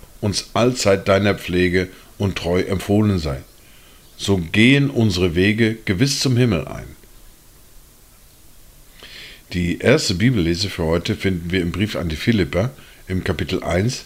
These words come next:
die Verse achtzehn bis sechsundzwanzig. Was tut es? Jedenfalls wird auf alle Weise, sei es zum Vorwand oder in Wahrheit, Christus verkündigt.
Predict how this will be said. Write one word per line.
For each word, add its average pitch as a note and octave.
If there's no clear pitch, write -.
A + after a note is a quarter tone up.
die F#2
Verse F#2
achtzehn G#2+
bis A#2
sechsundzwanzig. D2
Was G2
tut E3
es? -
Jedenfalls G2+
wird A2
auf -
alle C#3
Weise, F2+
sei D#2+
es D#2+
zum F2
Vorwand E2+
oder D#3+
in D#2+
Wahrheit, D2
Christus G3+
verkündigt. F2